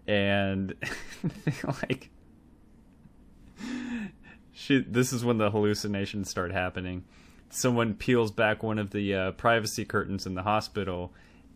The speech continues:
and it's, like, supposed to be a jump scare of, like, a little girl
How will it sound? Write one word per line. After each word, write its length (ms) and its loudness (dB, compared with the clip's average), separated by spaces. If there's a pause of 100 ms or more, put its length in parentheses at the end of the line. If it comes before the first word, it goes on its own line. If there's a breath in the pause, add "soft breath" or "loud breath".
and 260 2
it's, 220 -2
like, 120 2
supposed 500 2
to 40 -2
be 160 2
a 60 2
jump 280 -4
scare 500 -4 (520 loud breath)
of, 300 0
like, 180 0
a 80 -2
little 420 2
girl 640 0